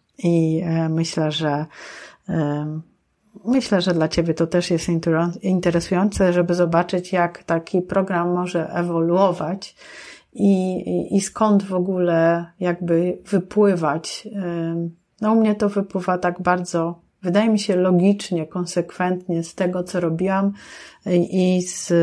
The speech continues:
z czasem, kiedy nabywałam doświadczenia, e, w kolejnych etapach mojego biznesu, to w zasadzie ciągle przekładam to na kolejny etap,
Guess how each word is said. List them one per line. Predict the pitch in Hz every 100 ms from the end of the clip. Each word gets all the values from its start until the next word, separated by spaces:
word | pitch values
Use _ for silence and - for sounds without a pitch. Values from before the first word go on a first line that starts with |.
| 165 165 165 170 156 180 185 190 190 190 190 190
z | - - - 175 170 170 165 _ _
czasem, | - 202 202 196 175
kiedy | 165 165
nabywałam | 175 175 170 180 185 180
doświadczenia, | 170 180 - 180 180 - 220 214 196 190 208 - - - - - - _
e, | 175 175 175
w | -
kolejnych | - 180 185 196 196
etapach | 185 185 185 196 190
mojego | 180 180 196 208 185
biznesu, | 190 185 190 190 -
to | 180 175 170 175 185
w | 175
zasadzie | 175 180 190 175 175
ciągle | - 180 175 175
przekładam | - 170 - 170 170 160 165
to | 170 170 165
na | 170 170
kolejny | 170 175 170 180 175 160
etap, | 170 175 160 160